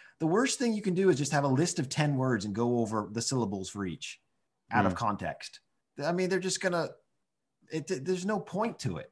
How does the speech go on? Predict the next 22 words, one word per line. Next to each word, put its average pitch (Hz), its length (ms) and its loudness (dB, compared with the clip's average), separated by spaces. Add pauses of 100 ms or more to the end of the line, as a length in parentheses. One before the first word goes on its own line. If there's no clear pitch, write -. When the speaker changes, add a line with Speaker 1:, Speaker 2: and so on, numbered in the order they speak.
(120)
Speaker 1:
I 127 60 -2
mean, 123 220 -6
unless, 143 340 0
unless 151 300 -2
they 160 120 0
can 147 160 -2
sort 147 200 -2
of 117 100 -2
apply 131 380 0
it. 160 240 -2
And 123 180 -2
the 117 100 -2
reason 190 320 0
why 131 120 2
you 117 140 -2
can 113 140 -2
apply 180 320 0
it 135 120 0
is 104 140 -6
you 113 80 -6
can 117 120 -8
say, 117 280 -4